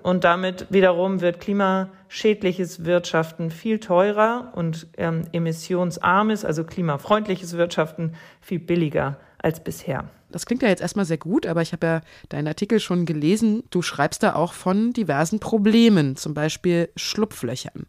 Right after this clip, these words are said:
Speaker 2: Welche Schlupflöcher sind denn das?
Speaker 1: Das Schlupfloch Nummer eins ist eine Preisbremse, die sie eingezogen haben, damit eben die im, im Ge-, in den Sektoren Gebäude und Verkehr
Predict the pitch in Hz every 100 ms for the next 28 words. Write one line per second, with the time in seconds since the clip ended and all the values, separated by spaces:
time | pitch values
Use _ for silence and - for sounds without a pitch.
0 | - - - - - - 143 196 - 294
1 | 294 269 233 - 202 226 226 - 165 143
2 | 143 _ _ 175 160 190 - 233 202 175
3 | - 202 - - - 170 165 160 - 202
4 | 262 - 156 147 151 170 233 190 185 170
5 | - 180 175 165 175 170 175 165 180 180
6 | 175 175 - 165 185 185 170 180 175 165
7 | 165 165 160 147 - - 160 156 151 -
8 | 160 156 143 143 147 170 170 170 165 -
9 | 202 214 202 156 151 151 180 214 240 -
10 | 180 165 165 - 175 185 214